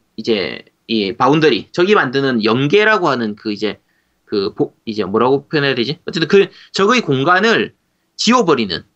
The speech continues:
그게, 그러니까 적한테는 유리하고 나한테는 불리한 그런 공간을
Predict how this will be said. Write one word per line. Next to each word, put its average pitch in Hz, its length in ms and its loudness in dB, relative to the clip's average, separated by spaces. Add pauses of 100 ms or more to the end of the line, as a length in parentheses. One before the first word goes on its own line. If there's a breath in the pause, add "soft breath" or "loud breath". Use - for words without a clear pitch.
(120)
그게, 143 640 0
그러니까 - 360 -6
적한테는 214 500 2
유리하고 156 520 0
나한테는 151 420 0
불리한 147 400 0
그런 135 220 -4
공간을 143 420 0